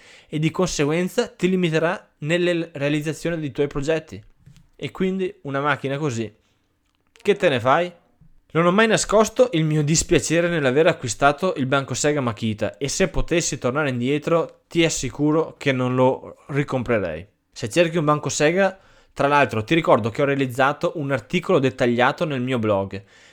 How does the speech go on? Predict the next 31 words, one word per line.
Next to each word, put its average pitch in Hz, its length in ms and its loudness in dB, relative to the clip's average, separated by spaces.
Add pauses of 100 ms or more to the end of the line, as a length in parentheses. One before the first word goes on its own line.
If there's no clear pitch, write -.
e 123 80 -8
se 139 120 -2
ti 143 80 -4
può 208 120 4
interessare 180 600 0
ti - 100 -4
lascio - 300 2
un 127 80 -2
link 143 400 -2
nelle 131 300 0
note 135 280 -2
dell'episodio 120 840 0
e 180 60 -2
te 175 100 -2
lo 165 100 2
vai 143 160 2
a 127 40 2
leggere 127 380 -2
quando 123 220 -2
hai 117 80 -4
terminato. 95 600 -8 (800)
Per 135 160 -2
quanto 226 280 4
riguarda 110 600 2
le 123 180 -2
altre 190 280 -2
attrezzature 170 760 2
come 113 420 -6
trapani, 135 680 0
seghette 120 460 -2
alternativi 123 880 -2